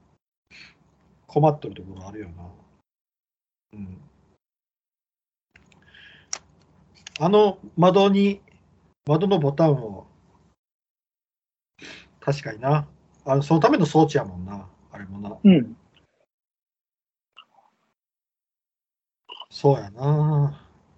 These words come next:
Speaker 2: エアコン入れてないと逆にその、曇ったりして、
Speaker 1: うん。
Speaker 2: その、人の熱気というか、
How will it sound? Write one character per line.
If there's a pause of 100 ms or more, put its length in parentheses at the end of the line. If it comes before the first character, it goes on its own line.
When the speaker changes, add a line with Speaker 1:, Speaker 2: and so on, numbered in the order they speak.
(580)
Speaker 2:
エ
ア
コ
ン
入
れ
て
な
い
と
逆
に
そ
の、 (840)
曇
っ
た
り
し
て、
Speaker 1:
う
ん。 (240)
Speaker 2:
そ
の、 (540)
人
の
熱
気
と
い
う
か、